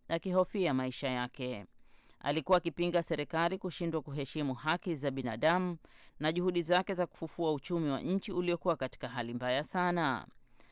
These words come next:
Baada ya kukimbia Zimbabwe, maandamano machache yalifanyika kabla polisi kuweka marufuku kwa maandamano yoyote mwezi Septemba.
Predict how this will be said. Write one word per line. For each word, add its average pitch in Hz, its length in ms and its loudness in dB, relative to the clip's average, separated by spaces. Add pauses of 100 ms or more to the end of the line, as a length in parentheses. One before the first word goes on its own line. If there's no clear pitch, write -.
(260)
Baada 262 320 8
ya 220 60 6
kukimbia 170 520 2
Zimbabwe, 165 540 4
maandamano 151 580 0
machache 175 440 0
yalifanyika 165 560 -2
kabla 156 360 0
polisi 156 440 -6
kuweka 151 300 -2
marufuku 156 680 0 (340)
kwa 170 140 4
maandamano 190 600 6
yoyote 185 640 2
mwezi 135 380 -4
Septemba. 127 840 -4